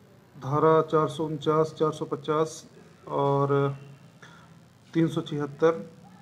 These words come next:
और तीन सौ दो में दोषी पाते हुए सजा सुनाई गई। माननीय न्यायालय के द्वारा आरोपी को पांच धाराओं में आजीवन कारावास की सजा सुनाई गई और कुल बाईस हज़ार रुपये का जुर्मा-, जुर्माना दिया गया।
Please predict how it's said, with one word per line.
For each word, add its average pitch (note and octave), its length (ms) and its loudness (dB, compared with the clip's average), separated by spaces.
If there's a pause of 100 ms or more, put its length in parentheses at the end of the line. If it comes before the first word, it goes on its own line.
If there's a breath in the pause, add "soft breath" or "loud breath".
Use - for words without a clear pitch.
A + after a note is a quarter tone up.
और D3 120 0
तीन D#3+ 200 0
सौ D#3 140 -2
दो E3 180 6
में C#3 240 0 (960 loud breath)
दोषी D#3+ 260 2
पाते D#3+ 340 4
हुए D#3 360 0 (240)
सजा D#3 320 0
सुनाई D3 340 0
गई। C#3 180 -2 (520)
माननीय D#3+ 260 2
न्यायालय D#3+ 280 4
के E3 120 -2
द्वारा D#3+ 300 6
आरोपी D#3 320 2
को E3 160 -4
पांच D#3 260 0
धाराओं D3+ 300 -2
में D#3 120 -2
आजीवन D3 360 -2
कारावास D3 480 2
की E3 80 -8
सजा D3 260 -4
सुनाई D3 320 -4
गई D#3 180 -8 (1000 loud breath)
और D3+ 140 4
कुल E3 280 4 (240)
बाईस D3 280 4
हज़ार D3 160 4
रुपये C#3+ 280 4
का F3 420 -2
जुर्मा-, D3 380 0 (200)
जुर्माना D3 400 2
दिया C3 220 -2
गया। B2 220 -6